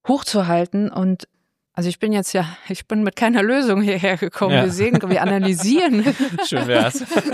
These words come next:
Speaker 1: <laughs> Wir analysieren das Problem aktuell gerade erst und versuchen dann natürlich,
Speaker 2: Ja.
Speaker 1: was,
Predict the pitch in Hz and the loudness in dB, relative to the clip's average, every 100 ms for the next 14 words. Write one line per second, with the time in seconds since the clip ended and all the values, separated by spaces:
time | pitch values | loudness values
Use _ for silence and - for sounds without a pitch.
0 | - 226 196 - - - 214 240 233 214 | -2 -2 -2 -6 -2 0 0 0 0 0
1 | 311 269 233 - 208 185 202 269 302 196 | 0 2 0 -2 -2 2 2 4 4 2
2 | - 180 - - - 170 170 175 175 190 | 0 -4 -4 -2 0 0 0 0 0 0
3 | 202 - 185 180 202 208 185 185 190 - | -2 -4 -4 -2 0 0 0 0 -2 -2
4 | 185 185 185 | -4 -2 -4